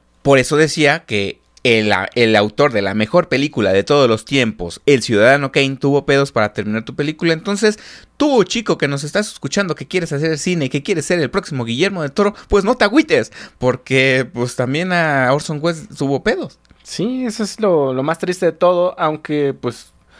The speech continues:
Speaker 2: va a haber personas siempre que van a querer ver su trabajo y, pues, ya lo vieron, en algún momento llega el dinero para, aunque ya estés muerto.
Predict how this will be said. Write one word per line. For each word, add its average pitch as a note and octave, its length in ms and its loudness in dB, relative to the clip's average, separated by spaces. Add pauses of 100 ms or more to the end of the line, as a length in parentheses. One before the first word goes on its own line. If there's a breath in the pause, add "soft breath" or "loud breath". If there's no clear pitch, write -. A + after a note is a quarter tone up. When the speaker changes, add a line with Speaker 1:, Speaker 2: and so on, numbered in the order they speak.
(360 loud breath)
Speaker 2:
va D#3 60 0
a - 40 2
haber A3 160 2
personas F#3+ 420 2
siempre F#3 400 0
que D#3+ 100 2
van D#3+ 140 2
a D3+ 80 -2
querer D3 300 -2
ver D3 120 0
su D3 140 -10
trabajo G3 640 2
y, A#2+ 480 -4
pues, A#2+ 300 -4 (400 loud breath)
ya B2 180 0
lo E3+ 80 -2
vieron, A#3+ 320 -2
en C#3+ 100 -2
algún C3+ 260 -2
momento F#3+ 360 -2
llega F#3 480 2
el D3 160 -6
dinero E3 460 0
para, A#2+ 380 0
aunque C3 340 -6
ya D3 100 0
estés D#3+ 260 -4
muerto. F3+ 460 0